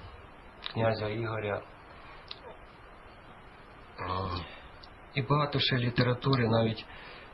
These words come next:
чисто християнських літописів, які передають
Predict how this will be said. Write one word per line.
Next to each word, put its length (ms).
чисто 380
християнських 680
літописів, 580
які 420
передають 840